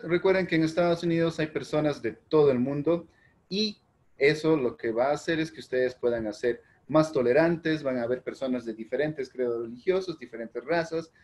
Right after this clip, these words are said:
y sobre todo eso, ¿no? Es que vas a tener contactos y te hace una persona que tenga otra, otro perfil para ver las cosas, ¿no? Es un claro ejemplo, es aquí, ahora que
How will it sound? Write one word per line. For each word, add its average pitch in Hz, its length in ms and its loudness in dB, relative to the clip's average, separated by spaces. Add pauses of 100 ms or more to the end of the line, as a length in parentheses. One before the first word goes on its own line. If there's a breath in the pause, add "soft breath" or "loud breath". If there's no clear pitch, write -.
(260 soft breath)
y 135 100 -10
sobre 151 280 0
todo 147 340 6
eso, 123 260 2
¿no? 113 80 -2
Es 120 80 -6
que 135 80 -2
vas 151 180 0
a 147 40 -2
tener 135 320 -6
contactos 160 760 -2
y 117 100 -14
te - 120 -6
hace 127 120 -6
una 123 160 -2
persona 127 480 -4 (400 soft breath)
que 160 120 -2
tenga 180 480 2
otra, 175 460 0 (1700)
otro 190 340 0
perfil 160 520 -2
para 120 240 -2
ver 120 160 -2
las 113 200 -6
cosas, 104 360 -8
¿no? 143 160 -4
Es 175 240 -8
un 160 120 -4
claro 151 220 2
ejemplo, 131 320 -6
es 117 100 -10
aquí, 156 340 -4
ahora 135 280 2
que 123 260 -8